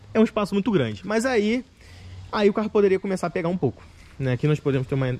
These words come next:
uma ideia um pouco melhor. O espaço aqui é bem grande entre a roda e o, uma mo-, uma mola esportiva já, é, reduziria esse valo-, esse espaço na metade. Já ficaria bem mais, mais bonito. Mas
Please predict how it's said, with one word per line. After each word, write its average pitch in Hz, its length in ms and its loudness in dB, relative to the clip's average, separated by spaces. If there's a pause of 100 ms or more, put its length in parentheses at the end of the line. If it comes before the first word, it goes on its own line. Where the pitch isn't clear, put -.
uma 131 120 -2
ideia 135 140 0
um 127 60 0
pouco 127 180 -6
melhor. 135 320 0 (800)
O 135 60 -2
espaço 135 340 -2
aqui 165 140 -2
é 170 60 0
bem 170 420 4
grande 160 460 2
entre 139 240 -2
a - 20 2
roda 127 320 2
e 123 80 2
o, 117 240 2 (560)
uma 139 140 4
mo-, 135 180 4
uma 135 320 2
mola 139 160 2
esportiva 156 400 0
já, 147 260 2 (640)
é, 123 220 4
reduziria 143 400 2
esse 139 120 -2
valo-, 135 220 0
esse 139 160 -4
espaço 131 380 -4
na 131 60 -2
metade. 175 420 -4 (560)
Já 170 80 4
ficaria 170 320 0
bem 151 240 2
mais, 165 560 0 (180)
mais 147 160 2
bonito. 170 520 4
Mas 196 280 0